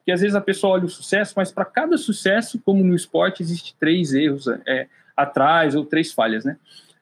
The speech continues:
Na, na época que eu entrei no mundo dos investimentos, eu conheci pessoas sensacionais, pessoas incríveis, só que eu chamei muita atenção, ainda mais da, da comunidade ali que eu morava, né, que eu morava em Itu,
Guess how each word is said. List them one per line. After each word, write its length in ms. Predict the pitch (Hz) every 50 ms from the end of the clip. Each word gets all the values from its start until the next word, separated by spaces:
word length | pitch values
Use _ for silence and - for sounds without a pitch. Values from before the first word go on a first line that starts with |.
| _ _ _
Na, 260 | 151 151 165 165 165
na 100 | 175 190
época 220 | 247 - - 202
que 100 | 196 -
eu 60 | 190 175
entrei 240 | 170 165 165 170
no 80 | 165 156
mundo 240 | 156 156 160 143 147
dos 140 | 143 131 131
investimentos, 640 | 131 135 131 131 - - 165 170 165 160 - -
eu 320 | - 143 143 139 135 135 135
conheci 240 | - 147 147 - -
pessoas 280 | - 147 - 156 139 -
sensacionais, 560 | 151 135 - 143 - - 131 120 123 139 131
pessoas 320 | _ - - - 131 123
incríveis, 540 | 123 113 113 - 135 151 175 170 165 - _ _ _ _ _ _ _ _ _ _ - _ _ _ _
só 140 | - - 185
que 80 | 185 233
eu 40 | 214
chamei 320 | 220 233 220 214 220 233
muita 280 | 220 220 226 226 220 202
atenção, 560 | - - 175 165 156 - - 147 123 117 113
ainda 200 | 117 127 143 143
mais 220 | 147 151 170 165
da, 280 | 165 180 170 160 143 139
da 120 | 135 147
comunidade 560 | - - 165 165 165 147 123 131 131 131 123
ali 100 | 127 123
que 100 | 123 -
eu 40 | 131
morava, 400 | 123 120 113 120 131 156 160 147
né, 200 | 123 120 123 131
que 100 | 131 _
eu 60 | 127
morava 300 | 120 120 120 120 120 120
em 60 | 123 123
Itu, 260 | 120 - - 185